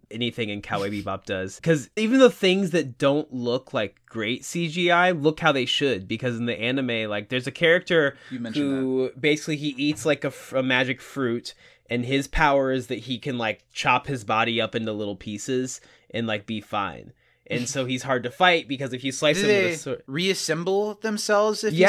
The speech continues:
Speaker 2: he's cut into a bunch of
Speaker 1: He's just
Speaker 2: pieces?
Speaker 1: like,
Speaker 2: Do they
Speaker 1: boop,
Speaker 2: all
Speaker 1: boop, boop.
Speaker 2: come back together, or does
Speaker 1: Yeah,
Speaker 2: he
Speaker 1: like a,
Speaker 2: grow
Speaker 1: like a Lego
Speaker 2: another
Speaker 1: man.
Speaker 2: him out of the pe-, okay.
Speaker 1: But
Speaker 2: Interesting.
Speaker 1: the pieces are very, like, smooth, like, almost like they were, like, sliced with, like, a knife. Like, it's called, like, Chop Chop or whatever.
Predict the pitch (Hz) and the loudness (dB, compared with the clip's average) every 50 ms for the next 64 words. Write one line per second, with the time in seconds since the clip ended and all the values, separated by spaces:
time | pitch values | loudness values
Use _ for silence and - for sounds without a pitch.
0 | 226 269 254 214 202 202 214 214 196 202 208 - 226 214 175 190 175 160 190 214 | 8 8 6 6 4 2 2 0 0 0 -2 -4 -2 0 0 0 0 2 4 4
1 | 180 165 143 208 233 - 165 156 160 165 208 180 160 156 160 156 156 - - 139 | 4 4 4 4 2 2 4 2 2 0 -2 -2 0 0 0 0 0 -2 -6 -4
2 | 143 143 147 156 165 165 - 135 135 127 - 170 208 214 165 135 127 127 131 127 | -4 -4 -2 -2 -4 -2 -2 -2 -2 -2 0 2 4 4 4 4 2 2 2 2
3 | 127 127 139 139 131 143 135 131 127 139 143 - 151 160 165 - - 180 185 185 | 2 4 2 2 2 2 0 2 4 4 4 6 6 4 4 4 2 2 2 2
4 | - 196 - - 110 113 117 117 104 95 - - - - - - 92 90 104 113 | 0 0 0 2 2 0 0 -2 -8 -12 -16 -20 -18 -20 -20 -16 -12 -10 -10 -8
5 | - 104 87 98 - 127 117 156 151 147 139 123 - _ - - 110 - 127 - | -6 -6 -8 -8 -10 -4 2 4 6 6 6 4 0 _ -14 -18 -14 -14 -12 -12
6 | - 151 - - - 143 - - 185 190 185 - 156 156 135 131 131 135 143 135 | -14 -16 -14 -12 -12 -10 -6 -4 -4 -4 -2 0 0 0 2 2 2 2 2 2
7 | 120 107 95 - - - - - - - - 143 131 127 123 123 135 143 135 - | 0 -2 -4 -10 -16 -14 -12 -12 -10 -10 -8 -6 -4 -4 -4 -4 -4 -4 -2 0
8 | 131 127 - 110 123 131 131 131 127 - 127 104 - 117 113 110 107 101 98 90 | -2 -2 -2 -2 -4 -2 -2 -4 -4 -6 -8 -4 -4 -4 -2 -2 -4 -4 -6 -10
9 | - - - 110 104 101 104 104 - - 104 92 95 92 - - 95 92 90 90 | -12 -14 -10 -8 -6 -6 -8 -8 -12 -18 -16 -14 -12 -12 -10 -10 -10 -10 -10 -10
10 | 90 90 - _ _ _ _ _ _ _ _ _ - 92 107 101 104 113 - - | -10 -12 -12 _ _ _ _ _ _ _ _ _ -12 -10 -6 -4 -4 -4 -4 -4
11 | 95 92 - - 113 104 95 90 - - - - 98 104 - - - 123 120 - | -6 -6 -4 -4 -4 -4 -4 -4 -8 -8 -6 -6 -6 -6 -4 -4 -2 -2 -2 -2
12 | - 131 135 135 135 139 143 143 151 165 175 | -2 -2 -2 0 0 0 0 2 2 0 0